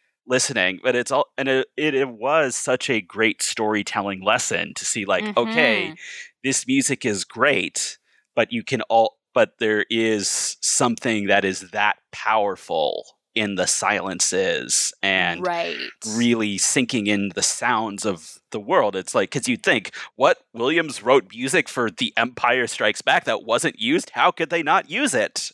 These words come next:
Speaker 1: And
Speaker 2: Right.
Speaker 1: again, it's about achieving that balance.
Speaker 2: Yeah, yeah, I was gonna say, it all comes back to, you know, all these elements being in balance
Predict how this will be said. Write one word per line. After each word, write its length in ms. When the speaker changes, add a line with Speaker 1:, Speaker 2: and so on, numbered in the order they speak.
Speaker 1:
And 340
Speaker 2:
Right. 300
Speaker 1:
again, 420
it's 360
about 260
achieving 500
that 260
balance. 760
Speaker 2:
Yeah, 420
yeah, 260
I 160
was 140
gonna 220
say, 260
it 120
all 220
comes 320
back 360
to, 600
you 120
know, 180
all 180
these 240
elements 500
being 440
in 160
balance 760